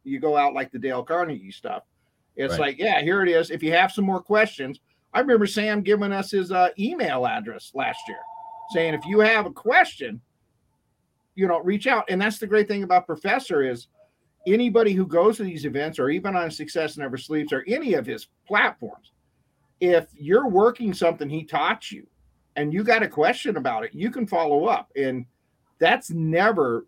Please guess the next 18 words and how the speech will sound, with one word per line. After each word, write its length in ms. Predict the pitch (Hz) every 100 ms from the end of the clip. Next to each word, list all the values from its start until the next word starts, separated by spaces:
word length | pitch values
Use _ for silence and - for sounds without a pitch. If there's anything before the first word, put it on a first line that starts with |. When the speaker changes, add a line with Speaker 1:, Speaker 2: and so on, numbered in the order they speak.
| 127
Speaker 1:
been 260 | 135 143 135
the 80 | 131
norm. 500 | 135 165 151 101 110
It's 320 | 135 123 151
always 300 | 156 156 143
like, 240 | 135 127
if 100 | 135
you 80 | 143
have 120 | 160
a 40 | 131
question 380 | - 165 160 151
about 200 | 147 120
a 40 |
system 380 | - 180 170 165
they 140 | 165
taught 260 | 156 160 160
or 60 |
something, 440 | 165 175 165 190